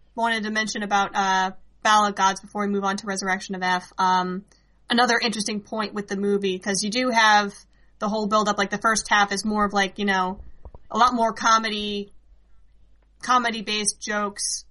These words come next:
you know, with the, all the characters hanging out at Bulma's party. Beerus kinda crashes the party, and then you see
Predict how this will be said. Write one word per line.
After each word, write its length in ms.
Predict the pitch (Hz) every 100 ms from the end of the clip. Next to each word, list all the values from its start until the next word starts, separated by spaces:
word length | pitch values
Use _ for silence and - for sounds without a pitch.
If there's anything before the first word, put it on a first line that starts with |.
| -
you 120 | 202
know, 280 | 190 190 190
with 180 | 202 202
the, 200 | 202 190
all 140 | 202
the 80 | 202
characters 400 | 202 202 196 196
hanging 300 | 202 202 196
out 280 | 196 196 - - _ _ -
at 160 | 214 208
Bulma's 360 | 202 202 196
party. 500 | - 214 208 202 196
Beerus 400 | 196 214 202 202
kinda 220 | - 202
crashes 440 | 202 214 202 202 202
the 80 | 202
party, 420 | 196 196 190 196
and 120 | 190
then 260 | 190 185 190
you 180 | 196 208
see 360 | - 208 196